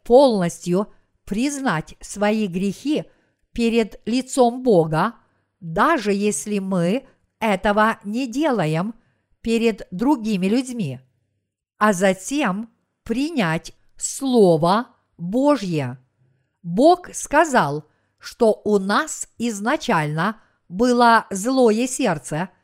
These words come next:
и что мы стали людьми, которые совершают эти грехи. И мы должны знать, что если мы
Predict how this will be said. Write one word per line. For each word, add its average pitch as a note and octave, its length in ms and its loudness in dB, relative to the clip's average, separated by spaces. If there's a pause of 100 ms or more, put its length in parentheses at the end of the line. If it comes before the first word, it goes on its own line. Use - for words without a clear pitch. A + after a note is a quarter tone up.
(340)
и A#3 120 -2
что A3+ 280 -2
мы A#3 440 2
стали G#3+ 480 -2
людьми, G3+ 640 -4 (360)
которые B3 540 2
совершают A#3+ 880 -2 (320)
эти G#3 320 -2
грехи. A3 500 -4 (800)
И A#3 160 0
мы A3+ 140 0
должны G#3+ 480 2
знать, A3+ 420 -8 (380)
что G#3+ 640 2
если G3+ 760 -4 (160)
мы A3 280 0